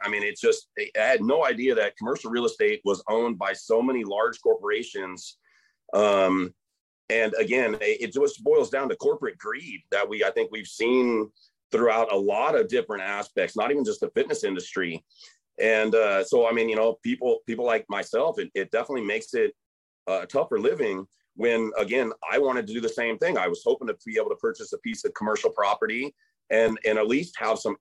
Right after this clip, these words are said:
equity into a building when I'm done and have some retirement or something to hand over to my kids.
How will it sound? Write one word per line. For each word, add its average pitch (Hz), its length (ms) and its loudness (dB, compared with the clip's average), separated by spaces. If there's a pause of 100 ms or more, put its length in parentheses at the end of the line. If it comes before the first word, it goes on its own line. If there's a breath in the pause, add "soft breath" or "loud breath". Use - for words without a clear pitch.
equity 113 380 -2
into 107 240 -2
a 87 80 -2
building 120 440 4
when 101 160 0
I'm 101 160 -4
done 117 400 -2
and 101 140 -8
have 98 120 -6
some 95 140 -14
retirement 117 640 -2
or 95 80 -6
something 104 380 -4
to 95 140 0
hand 104 200 -4
over 104 140 0
to 90 60 -4
my 80 100 -4
kids. 127 560 0